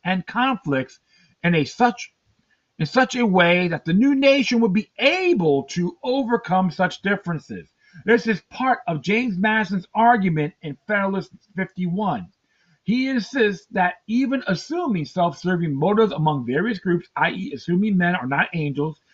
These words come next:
the federal government would somehow be balanced against itself to prevent the need for, for or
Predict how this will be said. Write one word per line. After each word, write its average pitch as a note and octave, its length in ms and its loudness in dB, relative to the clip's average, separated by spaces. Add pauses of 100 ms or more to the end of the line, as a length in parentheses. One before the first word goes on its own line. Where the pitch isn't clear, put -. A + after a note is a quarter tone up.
(160)
the - 120 -10 (100)
federal A#3 260 6
government G3 520 4
would F#3+ 260 2
somehow F3 500 0
be D#3 160 -2
balanced D#3+ 640 0 (380)
against F#3 560 0
itself C#3+ 680 -2
to D3+ 100 -8
prevent C#3+ 520 -2
the E3+ 100 -10
need C3+ 460 -2 (400)
for, C3 160 -2 (460)
for B2+ 400 -4
or C#3+ 440 2